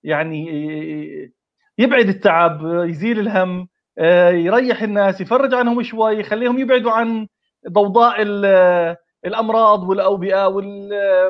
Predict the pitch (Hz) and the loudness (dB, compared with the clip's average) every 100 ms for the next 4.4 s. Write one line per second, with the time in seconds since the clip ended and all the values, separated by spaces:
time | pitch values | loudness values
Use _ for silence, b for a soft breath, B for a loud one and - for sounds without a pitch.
0 | 190 208 220 - 220 - 202 208 208 208 | -2 -6 -6 -4 -4 -2 -8 -6 -6 -8
1 | - 220 208 - 196 208 208 202 196 _ | -6 -2 -2 -4 -10 -10 -8 -10 -12 _
2 | _ _ 180 170 208 208 208 226 208 202 | _ _ -6 -4 -2 0 2 2 2 2
3 | 196 180 - 247 226 226 247 226 190 220 | 0 -4 -4 0 2 2 -2 -4 -4 0
4 | 220 196 190 | 2 2 -2